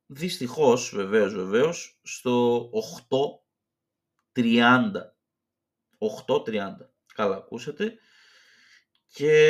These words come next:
έχουμε μία νίκη στα τελευταία δεκαοκτώ παιχνίδια. Έχουμε έξι συνεχόμενες ήττες. Εντάξει, αυτό δεν ξέρω καν γιατί το είπαμε τόση έμφαση.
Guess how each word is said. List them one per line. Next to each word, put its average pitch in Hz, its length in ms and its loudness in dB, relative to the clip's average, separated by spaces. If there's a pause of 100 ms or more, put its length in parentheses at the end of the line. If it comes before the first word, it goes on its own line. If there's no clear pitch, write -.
(200)
έχουμε 180 320 0
μία 180 260 -2
νίκη 175 320 -8
στα 165 140 -6
τελευταία 143 640 0
δεκαοκτώ 120 680 -2
παιχνίδια. 98 760 -6 (1300)
Έχουμε 160 500 -2 (240)
έξι - 760 -4 (140)
συνεχόμενες 110 720 -6
ήττες. 120 160 -12
Εντάξει, 110 400 -4 (180)
αυτό - 160 -14
δεν 110 100 -8
ξέρω 110 240 -2
καν 113 160 -4
γιατί 107 240 -6
το 98 120 -6
είπαμε 98 280 -4
τόση 95 260 -8
έμφαση. 92 480 -12